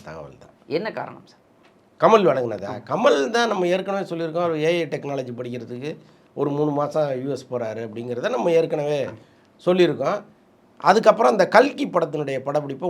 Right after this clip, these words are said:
Speaker 1: உடனே ஆரம்பிக்கணும்னு அவங்க கேட்டிருக்காங்க. ஏன்னா செகண்ட் பார்ட்டை வந்து இமிடியேட்டாக ஆரம்பிக்கணும், ஃபர்ஸ்ட் பார்ட் வந்து பெரிய கலெக்ஷன், அவங்க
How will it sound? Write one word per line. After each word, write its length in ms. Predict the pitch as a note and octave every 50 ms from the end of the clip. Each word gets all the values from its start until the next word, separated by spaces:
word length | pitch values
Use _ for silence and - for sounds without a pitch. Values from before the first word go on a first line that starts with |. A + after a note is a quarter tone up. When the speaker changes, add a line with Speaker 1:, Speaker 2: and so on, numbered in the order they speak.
| D#3 D3+
Speaker 1:
உடனே 240 | D#3 F3 F3+ F#3+ F3+ E3 D3
ஆரம்பிக்கணும்னு 500 | D3 D3+ D3+ C#3+ B2 A#2+ A#2+ A#2+ B2 C3 B2+
அவங்க 140 | A#2+ A2 G#2 G2+
கேட்டிருக்காங்க. 460 | A#2+ A#2 - F#2+ E2+ F2 E2 D2+ D2+ - _ _ _ _ _ _ _ _ -
ஏன்னா 140 | B2+ C3+ D#3 D3 D#3
செகண்ட் 240 | - D3+ E3 F3+ F3+ F3
பார்ட்டை 240 | D#3+ D3+ - - C#3 C3
வந்து 160 | B2 B2+ D3
இமிடியேட்டாக 440 | C#3+ B2+ C3+ C#3 C3+ C3+ B2 C3+ B2
ஆரம்பிக்கணும், 380 | A#2 A#2 A2+ A2+ A2+ D3+ D#3+ D3
ஃபர்ஸ்ட் 200 | C3+ B2+ - -
பார்ட் 180 | E3 D#3+ D3 - C#3
வந்து 140 | C3 C3 D#3 D#3 -
பெரிய 180 | C#3 C#3 D#3 C#3+ C3+ -
கலெக்ஷன், 340 | A#2 A2+ G#2+ - G#2 G2 - _ _ _ _ _ _ _ -
அவங்க 180 | G2+ B2 C3+